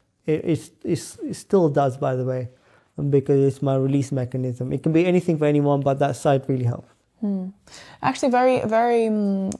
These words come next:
Speaker 2: very interesting point you, you just shared, which is, you know, mostly people chase, they chase goals, and, you know, now it's being popularized that it's about the journey and not the,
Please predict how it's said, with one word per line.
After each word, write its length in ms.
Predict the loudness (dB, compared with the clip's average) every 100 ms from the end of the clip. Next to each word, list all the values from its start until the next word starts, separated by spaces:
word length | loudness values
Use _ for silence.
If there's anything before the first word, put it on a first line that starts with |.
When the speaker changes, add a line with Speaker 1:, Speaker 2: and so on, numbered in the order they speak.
| -4
Speaker 2:
very 180 | 0
interesting 360 | 0 -2 -4 -4
point 380 | 0 0 0 -2
you, 600 | 0 0 0 -2 -6 -4
you 140 | -4
just 240 | -2 -4 -6
shared, 500 | -4 0 0 0 -2
which 220 | -4 -4
is, 300 | -2 -2 -4 -12 -20 -20 _ _ _ 0
you 80 |
know, 180 | 2 2
mostly 400 | 2 2 2 0
people 540 | 2 0 0 2 2 0
chase, 480 | -2 -2 -2 -4 -6
they 160 | -6
chase 320 | -4 -4 -4 -2
goals, 400 | -2 -2 -4 -4
and, 220 | -2 0
you 60 |
know, 100 | 0
now 220 | -2 -2 -6
it's 80 |
being 200 | -4 -4
popularized 680 | -4 -6 -6 -6 -6 -8 -6
that 220 | -6 -8 -10
it's 160 | -10
about 220 | -8 -6 -8
the 80 |
journey 500 | -8 -6 -4 -4 -2 -2
and 120 | -4
not 240 | -6 -8
the, 280 | -8 -8 -10